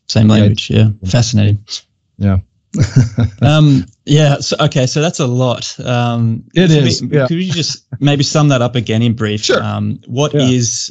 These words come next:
Speaker 1: the knowledge of good and
Speaker 2: Yeah.
Speaker 1: evil?
Speaker 2: Yeah. So I am suggesting then that Hadat Tovei Ra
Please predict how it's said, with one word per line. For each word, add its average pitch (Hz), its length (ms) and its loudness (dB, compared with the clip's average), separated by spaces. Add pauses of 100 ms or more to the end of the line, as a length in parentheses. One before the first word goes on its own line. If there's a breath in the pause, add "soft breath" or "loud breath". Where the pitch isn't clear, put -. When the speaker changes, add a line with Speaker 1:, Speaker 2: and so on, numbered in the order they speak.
Speaker 1:
the 120 80 -4
knowledge 113 400 -2
of 107 320 -6
good 107 140 -8
and 101 80 -4
Speaker 2:
Yeah. 107 60 -4
Speaker 1:
evil? - 140 -14 (720 loud breath)
Speaker 2:
Yeah. 156 220 2 (220)
So 170 640 0
I 208 220 -4
am 202 480 -2
suggesting 139 960 -2
then 98 460 -4
that 120 280 -2
Hadat 143 600 -2
Tovei 165 400 2
Ra 113 540 -2